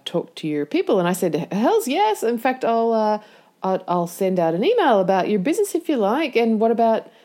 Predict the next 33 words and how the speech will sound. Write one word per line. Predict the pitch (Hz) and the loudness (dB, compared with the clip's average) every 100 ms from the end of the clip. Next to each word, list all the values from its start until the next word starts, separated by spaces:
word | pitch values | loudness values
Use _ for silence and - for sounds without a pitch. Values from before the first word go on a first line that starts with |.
| _ | _
you | 180 190 | -4 -2
do | 220 | 0
the | 247 | -2
same | 262 311 349 | -2 -4 -2
for | 381 | -2
me?" | 453 466 175 - - - - | 0 0 -2 -4 -16 -20 -10
So | - 247 233 | 0 2 4
I | 262 | 2
think | 302 - 622 659 | -2 -10 -6 0
at | 539 | 0
the | |
time | 269 - 180 190 | 0 -4 -2 0
we | 202 | 0
had | 180 185 | 0 0
about | 185 175 151 165 | -2 -2 -2 -2
the | 220 | -4
same | - 247 247 | -4 -2 -2
number | 247 247 | -2 -2
of | 247 | -4
people | 262 262 254 | -4 -4 -2
on | 247 | -2
our | 247 233 | -2 -2
email | 240 254 262 262 | -2 -2 -2 -2
list, | 254 349 - | -2 -2 -2
about | 440 302 - - | -2 -2 -4 -4
in | 311 | 0
the | 196 | 2
order | 180 160 | 2 2
of | 151 | 0
about | 151 143 | -2 -4
a | |
hundred | 139 185 196 185 175 | -2 0 0 0 -2
people. | 208 233 262 381 392 | -2 -4 -2 -4 -4